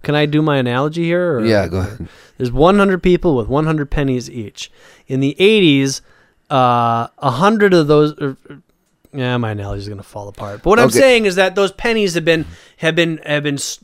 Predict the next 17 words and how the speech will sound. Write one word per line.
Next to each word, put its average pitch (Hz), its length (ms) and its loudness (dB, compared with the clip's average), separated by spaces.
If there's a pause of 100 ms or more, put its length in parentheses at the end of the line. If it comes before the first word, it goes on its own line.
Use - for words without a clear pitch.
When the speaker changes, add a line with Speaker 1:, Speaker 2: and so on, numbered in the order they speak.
Speaker 1:
funneled 202 720 -2
to 160 340 -2
less, 165 460 -2
fewer 247 420 0
and 180 180 -2
fewer 175 260 0
people. 156 340 -2
Speaker 2:
Let's 160 280 4
talk 151 240 4
about 139 260 4
percentages 101 840 0
then, 92 180 -4 (140)
okay? 113 440 2 (300)
So 107 460 2 (420)
in 107 480 0
nineteen 113 400 2
eighty, 113 600 2